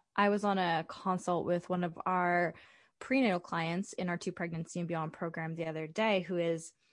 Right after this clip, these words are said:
about fifteen, sixteen weeks pregnant with her second child.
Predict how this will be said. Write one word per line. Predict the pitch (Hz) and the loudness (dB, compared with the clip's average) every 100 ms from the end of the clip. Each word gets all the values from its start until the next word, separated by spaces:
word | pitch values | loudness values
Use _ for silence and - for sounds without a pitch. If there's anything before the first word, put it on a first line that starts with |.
| _ _ | _ _
about | 185 180 | -2 -2
fifteen, | - 196 - 190 | -2 -4 -2 -2
sixteen | 180 180 - - 175 | -2 -6 -8 -6 -4
weeks | 170 - | -4 -6
pregnant | 180 170 165 - | -4 -2 -2 -4
with | 165 160 165 175 - | -2 0 0 -2 -4
her | 180 165 - 180 | -2 0 -2 -4
second | - 175 196 214 | -4 -4 -2 0
child. | 233 240 269 311 | 2 4 4 0